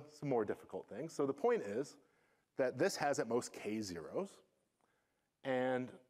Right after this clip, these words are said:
my distribution, we assumed, increased infinitely many times. So that means this has to increase somewhere where my polynomial is not zero,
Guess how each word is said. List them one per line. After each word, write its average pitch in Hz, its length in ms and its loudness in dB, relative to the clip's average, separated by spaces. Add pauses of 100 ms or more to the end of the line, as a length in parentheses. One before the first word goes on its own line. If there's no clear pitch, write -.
(420)
my 127 160 2
distribution, 143 800 0
we 127 120 4
assumed, 175 500 2
increased 139 500 0 (140)
infinitely 139 500 0
many 101 280 -2
times. - 540 -10 (800)
So - 160 -2
that 175 340 2
means 101 400 -6 (400)
this 202 360 0 (280)
has 165 280 -4
to - 180 -4
increase 165 400 0
somewhere 85 560 -4 (400)
where 117 140 4
my 139 160 4
polynomial 110 840 0
is 101 140 -4
not 92 340 -8
zero, 95 540 2